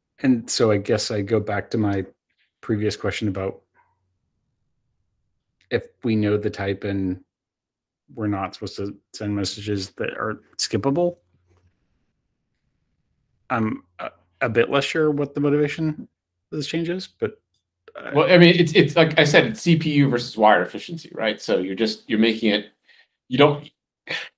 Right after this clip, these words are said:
Speaker 2: you don't have to trial decode headers. Um, like, uh, like, for instance, our, I mean, I'm sure other people do something similar, but our parser currently, you know, you get some bytes, you start parsing. If you run out of, you run out of buffer before you,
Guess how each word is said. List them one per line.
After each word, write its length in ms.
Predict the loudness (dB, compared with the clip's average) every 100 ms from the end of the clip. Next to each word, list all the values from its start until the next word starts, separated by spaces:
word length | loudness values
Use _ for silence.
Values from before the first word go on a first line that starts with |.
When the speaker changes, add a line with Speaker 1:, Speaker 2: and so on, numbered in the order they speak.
| _ _ -20 _ _ 2
Speaker 2:
you 100 | 6
don't 160 | 8
have 160 | 6 4
to 80 | 2
trial 560 | 0 4 8 8 6
decode 520 | 4 0 2 2 2 0
headers. 600 | -4 -2 -8 -8 -14 _ _ _ _ _ _ _ _ _ _ _ _ _ _ _ _ _ _ _ _ -2
Um, 380 | 0 2 -2 -6 4
like, 240 | 6 8
uh, 260 | 6 6 4
like, 160 | 6
for 120 | 6
instance, 260 | 6 4 2
our, 300 | 6 6 2 2
I 60 |
mean, 240 | 2 2 2
I'm 180 | 0 2
sure 200 | 2 2
other 140 | 2
people 200 | -2 -8
do 100 | -8
something 240 | -4 -4 -2
similar, 360 | -2 -2 -2
but 200 | -2 0
our 200 | 6 6
parser 420 | 8 6 6 4 2
currently, 640 | 4 2 2 0 0 -4 -14 -20 _ _
you 100 | 2
know, 60 |
you 140 | 2 4
get 180 | 2 4
some 180 | 4
bytes, 300 | 6 6 4
you 80 | -2
start 360 | 2 4 4 4
parsing. 440 | 6 6 4 2
If 120 | 2
you 80 | 2
run 200 | 2 4
out 180 | 4 4
of, 220 | 2 0
you 120 | 0
run 160 | 2 4
out 160 | 4 4
of 120 | 4
buffer 320 | 4 4 2
before 340 | 0 0 0
you, 320 | 2 0 0